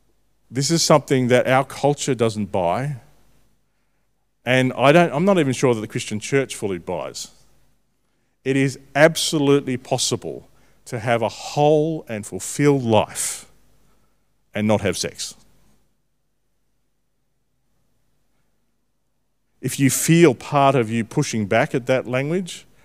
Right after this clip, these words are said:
it's because that's the part that's been shaped by this culture. We live in a culture that cannot imagine the possibility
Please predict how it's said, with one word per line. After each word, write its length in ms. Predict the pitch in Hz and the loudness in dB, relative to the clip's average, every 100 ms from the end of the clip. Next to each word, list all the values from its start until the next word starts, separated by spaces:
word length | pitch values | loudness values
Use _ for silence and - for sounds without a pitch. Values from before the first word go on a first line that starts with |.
| _ _ _ - | _ _ _ -20
it's 120 | 123 | -10
because 400 | 135 127 117 - | -4 0 0 0
that's 260 | - 131 - | 0 0 0
the 80 | - | -4
part 300 | 127 107 98 | 2 2 0
that's 100 | - | -4
been 140 | 107 | -4
shaped 280 | - 107 - | 0 0 0
by 120 | 98 | -2
this 160 | 95 - | -4 -6
culture. 420 | 92 - - - _ _ _ _ _ _ _ _ _ _ _ _ _ _ _ _ _ _ _ _ _ _ _ _ _ _ _ _ _ | -6 -6 -12 -20 _ _ _ _ _ _ _ _ _ _ _ _ _ _ _ _ _ _ _ _ _ _ _ _ _ _ _ _ _
We 100 | 131 | 4
live 160 | 143 151 | 6 8
in 80 | 160 | 6
a 80 | |
culture 480 | - - 143 - 120 | 2 2 2 4 2
that 180 | 110 104 | 2 0
cannot 440 | - 131 135 135 | 0 2 2 2
imagine 760 | 123 120 117 120 117 90 80 - _ _ _ _ _ _ _ - | 0 0 2 0 -2 -6 -12 -16 _ _ _ _ _ _ _ -12
the 100 | 110 | -6
possibility 840 | - 123 - 101 107 98 65 58 | 0 2 0 0 0 0 -6 -14